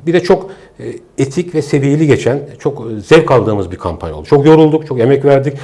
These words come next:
Yüz yirmi beş tane üç ayda ev toplantısı yapmak ciddi bir, e, organizasyondu, işti.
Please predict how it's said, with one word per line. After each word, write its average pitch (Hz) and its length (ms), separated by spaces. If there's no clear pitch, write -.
Yüz 104 160
yirmi 127 140
beş 127 160
tane 113 200
üç 117 140
ayda 113 220
ev 110 120
toplantısı 113 500
yapmak 117 320
ciddi 95 280
bir, 139 200
e, 107 460
organizasyondu, 120 1040
işti. 131 520